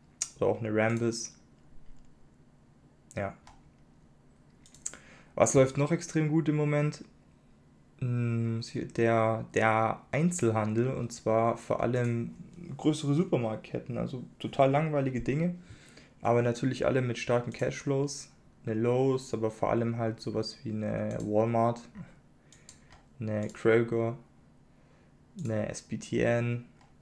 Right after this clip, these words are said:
Und das ist ganz interessant, äh, den Sprouts Farmers Market. <laughs> Also wirklich, äh, eher unbekannte Werte. Was mich ein bisschen wundert, ist, dass dieser Hype in dem, in dem Sektor und Dollar Tree auch, äh, leider überhaupt nicht auf den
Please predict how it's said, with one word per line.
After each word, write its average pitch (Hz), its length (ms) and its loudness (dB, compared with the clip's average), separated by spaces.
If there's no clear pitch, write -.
Und 101 140 -8
das 107 160 -8
ist - 80 -10
ganz 113 160 -2
interessant, 117 640 -6
äh, 117 180 -4
den 113 320 -8
Sprouts 120 480 0
Farmers 120 460 0
Market. 107 440 -2
<laughs> 139 140 6
Also 123 240 6
wirklich, 135 540 6
äh, 113 380 4
eher 131 180 8
unbekannte 117 500 2
Werte. 113 220 6
Was 120 160 6
mich 160 100 6
ein 151 60 0
bisschen 131 320 2
wundert, 151 300 4
ist, - 180 -2
dass - 380 2
dieser 120 320 2
Hype 143 360 4
in 123 160 -2
dem, 135 300 4
in 120 140 -4
dem 139 160 6
Sektor 117 420 0
und 113 160 -4
Dollar 113 240 2
Tree 113 300 -4
auch, 117 360 0
äh, 104 140 2
leider 120 300 8
überhaupt 131 500 4
nicht 123 200 -4
auf 117 220 0
den 117 680 2